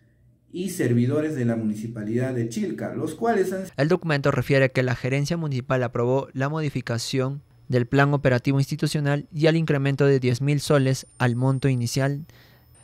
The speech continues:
Speaker 2: de dos mil doscientos cincuenta soles, sin un informe debidamente sustentado al plan de trabajo que presentó la responsable de la Gerencia de Desarrollo Social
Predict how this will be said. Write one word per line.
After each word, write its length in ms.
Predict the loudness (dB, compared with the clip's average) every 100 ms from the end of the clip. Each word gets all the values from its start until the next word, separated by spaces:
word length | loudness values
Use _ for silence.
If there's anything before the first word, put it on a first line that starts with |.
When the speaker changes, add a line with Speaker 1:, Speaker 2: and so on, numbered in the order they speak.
| _
Speaker 2:
de 220 | 6 6
dos 240 | 8 4 4
mil 240 | 0 0
doscientos 420 | 0 0 0 -2
cincuenta 420 | -2 -2 -2 -2 0
soles, 480 | 2 2 -2 -16 _ _ _ _ _ _
sin 260 | 0 0 2
un 160 | 2
informe 440 | 2 2 0 2 2
debidamente 640 | 2 2 2 0 0 -2
sustentado 760 | -2 -6 -6 0 4 6 4 0
al 140 | -6
plan 320 | 0 0 2
de 100 | 0
trabajo 520 | 0 2 2 2 0 0
que 120 | 0
presentó 480 | 0 0 -2 -2 2
la 100 | 2
responsable 640 | 2 0 2 4 2 2
de 140 | 2
la 120 | 0 -2
Gerencia 400 | 0 0 0 -2
de 120 | -2
Desarrollo 480 | -2 -2 0 0 0
Social 400 | 0 0 -2